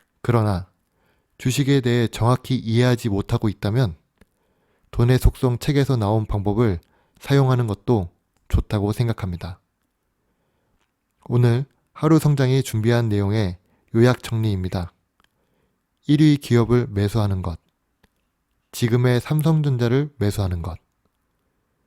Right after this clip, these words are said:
새로운 일 등 기업이 생기면 그 회사로 갈아타는 것입니다.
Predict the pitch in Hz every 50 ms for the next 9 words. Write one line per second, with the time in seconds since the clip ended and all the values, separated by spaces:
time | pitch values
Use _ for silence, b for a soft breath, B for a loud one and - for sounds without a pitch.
0 | _ _ _ _ _ _ - 135 127 123 120 120 123 131 139 - _ _ _ _
1 | - 135 135 - - 139 131 120 123 113 101 104 - 107 95 95 101 127 135 113
2 | 92 82 - _ _ _ _ _ _ _ _ _ _ _ _ - - 117 120 120
3 | 117 139 139 - 127 120 131 139 135 - - - 110 113 - - 113 113 117 107
4 | 101 90 95 95 90 87 - 90 82 -